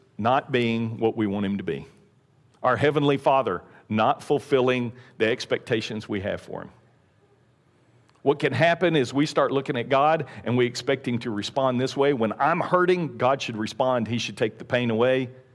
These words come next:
He should make this better, and he doesn't always do it. He doesn't always do the things that we want him to do. And with that, we get fearful. We can become afraid. That's what happened with Peter,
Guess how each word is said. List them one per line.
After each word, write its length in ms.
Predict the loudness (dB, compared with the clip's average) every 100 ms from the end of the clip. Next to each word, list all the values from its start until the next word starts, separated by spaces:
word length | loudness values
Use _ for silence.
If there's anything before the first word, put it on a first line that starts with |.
| _ _ _
He 140 | -4 -2
should 180 | -2 -2
make 180 | -2
this 140 | -2 -2
better, 300 | 2 2 2
and 100 | 0
he 60 |
doesn't 300 | 0 0 0
always 380 | -2 -2 -2 -4
do 220 | -4 -2
it. 120 | -2 -6 -18 _ _ _ _ _ _ _ _ _
He 100 | -2
doesn't 260 | 0 2 2
always 260 | 2 2
do 140 | 2 2
the 140 | 2
things 320 | 0 -2 -2
that 120 | -4
we 140 | -4 -4
want 180 | -4 -6
him 100 | -10
to 100 | -14
do. 240 | -16 -16 -20 _ _ _ _ _ _ _
And 80 | -4
with 160 | -2 0
that, 160 | 0
we 120 | 0
get 200 | -2 -4
fearful. 500 | -2 -4 -4 -6 -16 -16 _ _ _ _ _ _ _ _ _ _ -8
We 100 | -6
can 140 | -2
become 280 | -2 -2 -2
afraid. 640 | -2 2 2 4 0 -6 -14 -20 _ _ _ _ _ _ -20 _ _ _ _ _ _ _ _ _ _ _ _ _ 0
That's 220 | 0 2
what 100 | 2
happened 340 | 2 2 0
with 160 | -2 0
Peter, 360 | 0 0 -2